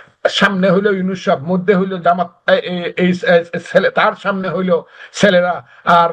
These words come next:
পিছন থেকে অন্ধকারের শক্তি, জামাত ইসলাম শক্তি যোগা-, যোগাবে।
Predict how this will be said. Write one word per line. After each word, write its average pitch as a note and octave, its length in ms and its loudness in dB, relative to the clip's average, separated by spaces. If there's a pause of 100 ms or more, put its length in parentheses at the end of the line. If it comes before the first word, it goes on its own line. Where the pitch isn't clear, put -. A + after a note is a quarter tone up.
(100)
পিছন G#3+ 300 -8
থেকে G3 280 0
অন্ধকারের F3+ 640 -2
শক্তি, F3+ 380 -4
জামাত F#3 340 0
ইসলাম E3+ 320 -2
শক্তি G3 360 -2
যোগা-, D#3 460 0
যোগাবে। E3 460 0